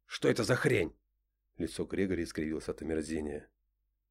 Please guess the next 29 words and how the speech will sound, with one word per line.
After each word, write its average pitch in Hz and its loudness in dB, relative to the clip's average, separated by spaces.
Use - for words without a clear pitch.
«Что - -2
это 117 0
за 127 6
хрень, 127 4
тебя 113 4
спрашивают?» 104 2
Джозеф 90 -2
прикрыл 90 -2
руками 87 0
грудную 82 -2
клетку, - 0
проговорил, 101 0
заикаясь 107 0
и 92 -2
делая 92 0
горлом 90 0
такие 92 -2
движения, 92 0
будто 90 -2
бы 87 0
он 87 0
хотел 90 -2
пить. - -8
«Это 131 0
пектус 156 6
экскаватум! 147 6
Я 127 4
не 139 6
виноват! 156 8